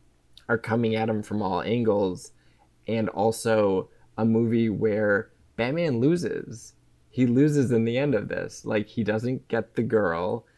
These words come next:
She kills everyone she wants to except the Joker, and then she leaves, and he's not gonna go after her because that's, that's not what he's gonna do. And so it's this interesting, uh,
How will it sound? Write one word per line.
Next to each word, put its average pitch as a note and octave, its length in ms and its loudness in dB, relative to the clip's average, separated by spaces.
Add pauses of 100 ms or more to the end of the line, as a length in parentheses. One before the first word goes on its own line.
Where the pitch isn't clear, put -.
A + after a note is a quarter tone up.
(140)
She C#3+ 300 0
kills C#3+ 480 2
everyone A2+ 340 0
she A2 120 -4
wants A#2 220 -2
to A2 200 2
except G#2+ 360 -6
the F#2 80 -6
Joker, G#2 760 0 (320)
and A2+ 160 0
then C3+ 100 2
she C3+ 260 0
leaves, A2+ 580 2
and G#2 340 -4
he's G#2 400 -6
not G2+ 320 -4
gonna G#2 180 -4
go F#2+ 160 -2
after G#2 380 -4
her F#2 80 -4
because F#2+ 560 -8
that's, - 300 -12 (840)
that's G#2 180 -4
not A2+ 200 0
what G#2 100 0
he's G#2 140 -4
gonna G2 200 -2
do. - 480 -4 (460)
And A2 180 -2
so A2+ 160 2
it's G#2+ 160 2
this A2 200 0
interesting, A2+ 800 0 (840)
uh, F#2 440 2